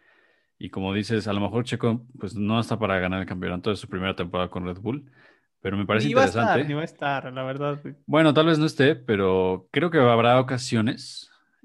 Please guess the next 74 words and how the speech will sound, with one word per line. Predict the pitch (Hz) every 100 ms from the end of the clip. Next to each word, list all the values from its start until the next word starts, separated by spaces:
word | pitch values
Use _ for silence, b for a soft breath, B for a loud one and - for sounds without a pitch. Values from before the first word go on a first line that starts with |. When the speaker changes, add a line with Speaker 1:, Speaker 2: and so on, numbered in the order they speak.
| _ _ -
Speaker 1:
en | 104 101 98
lo, | 95 95 -
en | 101 95
las | 98 -
que | - 92
sí | 87 - 120
pueda | 123 123 123
pelear | 92 95
con | 98
Max, | 92 90 -
¿me | 90
entiendes? | 95 104 147 -
Speaker 2:
Sí, | 233 226 - _
sí, | - 226
sí, | 208
sí, | 190
Speaker 1:
Y | 196
a |
ver | 107
Speaker 2:
obviamente, | 110 165
Speaker 1:
cómo | 131
Speaker 2:
pero | 135
Speaker 1:
manejan | 123 117 113 113
eso, | 117 95
¿no? | 113 -
Porque, | 101 98 95
o | 92
sea, | 104 98 101
entiendo, | 90 117 113
Checo, | - 110 104
sí, | 98 95 90 67 120 _ -
pero | - 85
bueno, | 104 98 - - - _
oficialmente | 101 104 127 131 131
no | 135
es | 131
el | 117
piloto | 107 107
número | 120 113
dos, | 98 95
¿no? | 101
Si | 104 -
le | 98
preguntas | 92 117 127
a | 107
Red | 104
Bull | 107
van | 110 107
a |
decir, | 104 104
"No, | 135 151 120
este, | 95 - 62 60
no | 107
tenemos | - 123 123
piloto | 120 92 92 104
número | 107 110
dos", | 90 - -
pero | 95
bueno, | 113 98
todos | 120 113
sabemos | 107 98 98
que | 85
sí, | - 131 -
que |
sí | 87 95
lo | 95
es, | 92 92
¿no? | 135 143
Estaba | - 98
ahí | 95 101
para | 101 104
ayudar | 90 85 87
a |
Max. | 92 110 -